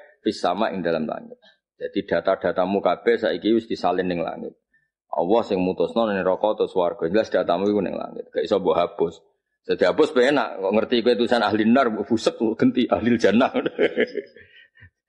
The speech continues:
Fa wa rabbis samai wal ardi innahu la haqqum mislama annakum tantikun. Fa wa rabbis sama mongko demi pangerane langit wal ardi lan bumi.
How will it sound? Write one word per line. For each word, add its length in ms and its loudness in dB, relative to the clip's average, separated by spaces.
Fa 120 6
wa 240 6
rabbis 560 -4
samai 560 4
wal 320 2
ardi 480 0
innahu 560 0
la 160 0
haqqum 720 -2
mislama 560 -4
annakum 560 -2
tantikun. 480 -10
Fa 80 0
wa 140 4
rabbis 160 -16
sama 320 0
mongko 320 -2
demi 240 -2
pangerane 400 0
langit 320 -2
wal 160 0
ardi 240 -2
lan 160 -2
bumi. 320 -10